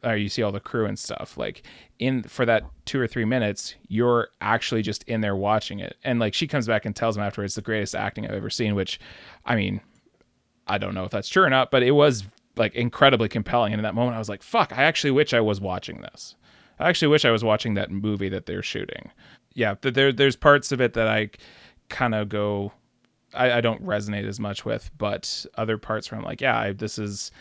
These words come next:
this is a lot of fun." And I think trying to, trying to critique it on,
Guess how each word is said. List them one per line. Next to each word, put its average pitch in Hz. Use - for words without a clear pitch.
this -
is -
a 101
lot 104
of 113
fun." 120
And 107
I 123
think -
trying 113
to, 104
trying 156
to 135
critique 127
it 113
on, 107